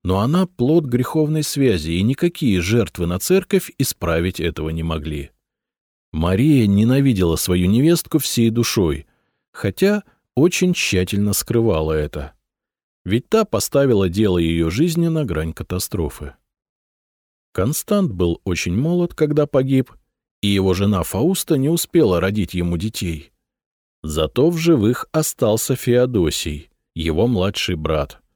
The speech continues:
и лишь чудовищными усилиями Мария предотвращала провозглашение его вторым Августом Восточной империи. Проклятый гадюшник!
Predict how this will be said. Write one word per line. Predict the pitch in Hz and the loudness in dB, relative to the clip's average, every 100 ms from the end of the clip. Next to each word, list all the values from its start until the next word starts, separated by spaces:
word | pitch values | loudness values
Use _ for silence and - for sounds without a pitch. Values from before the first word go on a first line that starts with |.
| _ _ _ | _ _ _
и | 101 | -2
лишь | 104 113 - | 0 0 -4
чудовищными | - 143 123 90 - 87 85 | -6 0 0 0 -4 -2 -2
усилиями | 85 - 185 185 180 175 160 | -2 -2 -2 2 2 2 2
Мария | 120 104 135 165 151 | 2 0 4 4 2
предотвращала | 113 98 98 101 92 - 156 160 156 | 0 -2 -2 0 -2 0 0 2 2
провозглашение | 139 107 90 90 90 - 110 120 120 117 | 0 0 0 0 -2 0 2 2 2 4
его | 117 107 107 | 4 2 0
вторым | - 90 117 156 - - | -2 0 2 0 -2 -2
Августом | 101 101 104 - 101 98 | -2 0 -2 -2 -2 0
Восточной | 95 - 82 76 - 85 82 | -2 0 -4 -4 -4 -4 -4
империи. | 87 85 76 73 73 71 _ _ _ - | -4 -4 -4 -4 -8 -10 _ _ _ -6
Проклятый | 85 - 117 151 175 156 | -6 -2 -2 0 0 -2
гадюшник! | 139 123 110 92 85 - - 76 - | 0 0 2 0 -2 -4 -8 -8 -10